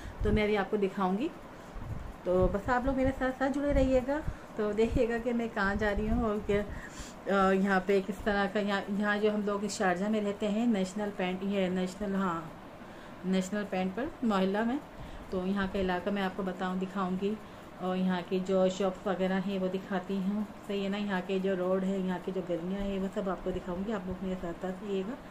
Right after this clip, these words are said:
तो बस आज मैं, दिल चाह रहा था कि आज थोड़ा मैं walk करूँ, क्योंकि मैं रात में नहीं जा पाती हूँ, हिम्मत नहीं होती, तो मैंने कहा कि चलो आज दिन में ही करके आ जाती हूँ,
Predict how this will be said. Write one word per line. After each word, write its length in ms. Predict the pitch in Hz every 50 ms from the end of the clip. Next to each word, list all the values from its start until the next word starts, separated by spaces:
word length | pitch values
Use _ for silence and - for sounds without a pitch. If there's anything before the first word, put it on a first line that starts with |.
| - - - - - - - - - - - -
तो 160 | 196 185 185
बस 200 | 185 202 - -
आज 240 | 226 202 202 - 220
मैं, 720 | 208 202 196 196 196 190 196 202 190 - - 202 196 190
दिल 120 | 196 226 226
चाह 180 | 226 233 208
रहा 80 | 196 190
था 120 | 190 208
कि 120 | 196 202 214
आज 180 | 202 196 196
थोड़ा 140 | 214 202 196
मैं 120 | 196 202 190
walk 220 | 185 180 175 175 - -
करूँ, 200 | 202 202 220 226
क्योंकि 260 | - 233 214 214 214
मैं 180 | 214 214 208 202
रात 280 | 196 202 185 185 - 220
में 100 | 180 202
नहीं 200 | 202 196 202 240 -
जा 140 | 220 202 190 196
पाती 240 | 185 175 - - 208
हूँ, 160 | 220 262 269 - - - - - - - - - - - - - - - - - - -
हिम्मत 280 | 240 233 240 269 269 277
नहीं 100 | 262 254
होती, 240 | 240 233 - 262 254
तो 120 | - 247
मैंने 200 | 233 226 220 220
कहा 160 | 220 233 226
कि 120 | 226 254 240
चलो 220 | - 233 220 226
आज 100 | 226 214
दिन 140 | 214 208 214
में 120 | 208 214
ही 80 | 220 220
करके 300 | - 220 202 190 - 214
आ 80 | 202 185
जाती 340 | 175 180 175 - - 175 185
हूँ, 100 | 196